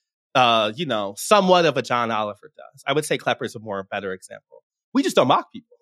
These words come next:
<laughs> We just let them talk. We, we just actually earnestly care how they think and are gonna vote,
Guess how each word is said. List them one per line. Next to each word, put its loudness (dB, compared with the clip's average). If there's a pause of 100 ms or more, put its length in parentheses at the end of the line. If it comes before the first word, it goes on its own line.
<laughs> 4 (380)
We -4
just -8
let 2
them -4
talk. -10 (100)
We, 0 (180)
we 2
just -4
actually 2
earnestly 2
care 2
how 2
they -4
think -4
and -8
are -4
gonna -12
vote, -8